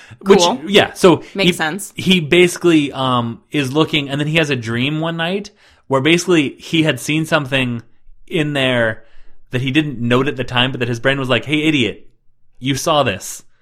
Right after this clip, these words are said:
Speaker 1: So he, he wakes up and is like, "Whoa, weird. That's so strange." He looks at yesterday's paper and sees that Ricky is coming out of her thing.
Speaker 2: Oh, okay.
Speaker 1: So she got long sleeped, like, a couple years after, like, when she turned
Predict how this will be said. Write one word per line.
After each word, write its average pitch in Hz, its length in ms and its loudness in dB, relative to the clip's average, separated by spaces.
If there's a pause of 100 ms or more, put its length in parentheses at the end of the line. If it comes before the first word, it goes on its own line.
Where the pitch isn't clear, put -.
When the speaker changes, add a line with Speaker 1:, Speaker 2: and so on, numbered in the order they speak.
(420)
Speaker 1:
So - 140 -2
he, 139 100 4 (100)
he 139 220 0
wakes 127 420 0
up 147 120 2
and 131 80 -8
is 123 100 -8
like, 113 200 -6
"Whoa, 120 500 -4
weird. 120 500 -6
That's 120 160 -10
so 160 280 -4
strange." 127 520 -8 (240)
He - 120 -4
looks 160 200 2
at 151 60 -4 (200)
yesterday's 131 380 0
paper 135 240 0
and 113 180 -6
sees 127 340 -2
that 123 140 -4
Ricky 117 640 -4 (160)
is 127 200 -8
coming 120 280 -4
out 107 160 -4
of 104 100 -8
her 101 100 -4
thing. 95 320 -10 (240)
Speaker 2:
Oh, 214 560 0
okay. 190 380 -4
Speaker 1:
So - 120 -6
she 170 300 0
got 135 500 0 (800)
long 120 280 0
sleeped, 113 520 -6 (200)
like, 110 280 -6
a 120 120 -4
couple 117 340 -6
years 107 220 -6
after, 107 280 -4
like, 110 180 -2
when 120 140 -4
she 120 200 -4
turned 107 480 -8